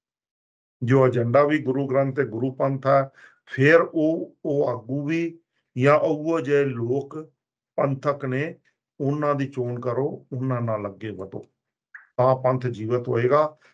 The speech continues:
ਤਾਂ ਸੰਸਥਾਵਾਂ ਬਚਣਗੀਆਂ। ਨਹੀਂ ਤੇ ਅੱਜ ਤੁਸੀਂ ਇਹ ਦੇਖੋ, ਤੁਸੀਂ ਸੰਸਥਾਵਾਂ ਦੀ ਗੱਲ ਕੀਤੀ,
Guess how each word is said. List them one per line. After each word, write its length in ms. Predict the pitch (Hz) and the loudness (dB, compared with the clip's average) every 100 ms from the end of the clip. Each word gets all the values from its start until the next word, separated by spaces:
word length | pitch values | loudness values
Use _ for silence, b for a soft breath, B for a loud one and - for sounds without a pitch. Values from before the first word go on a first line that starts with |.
| b | b
ਤਾਂ 180 | 143 135 | 2 2
ਸੰਸਥਾਵਾਂ 640 | 131 127 120 - 117 123 120 | 2 -2 -4 -8 -4 -2 -2
ਬਚਣਗੀਆਂ। 720 | 110 123 131 139 147 151 143 B B B | -4 -4 -2 0 0 0 -2 B B B
ਨਹੀਂ 200 | 131 160 | 2 4
ਤੇ 140 | 170 160 | 6 4
ਅੱਜ 160 | 139 | 4
ਤੁਸੀਂ 340 | 139 156 165 165 | -4 -8 -2 -2
ਇਹ 100 | 160 | 0
ਦੇਖੋ, 300 | 147 143 143 | -2 -2 -4
ਤੁਸੀਂ 280 | 143 131 139 | -4 -6 -4
ਸੰਸਥਾਵਾਂ 540 | 139 127 135 135 139 | -6 -6 -4 -2 -2
ਦੀ 120 | 143 | -2
ਗੱਲ 240 | 139 135 127 | 0 0 0
ਕੀਤੀ, 500 | 131 127 135 127 | -6 -4 -2 -4